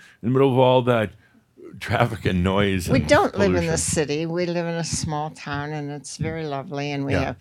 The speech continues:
Speaker 2: marvelous neighbors.
Speaker 1: How long have you been looking for this new house?
Speaker 2: Um,
Speaker 1: Five years. Humans perplex me. They really do. So why aren't you there?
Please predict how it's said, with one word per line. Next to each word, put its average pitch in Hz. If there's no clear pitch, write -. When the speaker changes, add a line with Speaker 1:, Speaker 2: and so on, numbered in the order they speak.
Speaker 2:
marvelous 160
neighbors. 143
Speaker 1:
How 151
long 151
have 131
you 131
been 123
looking 120
for 107
this 95
new 101
house? 85
Speaker 2:
Um, 156
Speaker 1:
Five 123
years. 92
Humans 123
perplex -
me. 82
They 127
really 95
do. 87
So 151
why 147
aren't 160
you 156
there? 147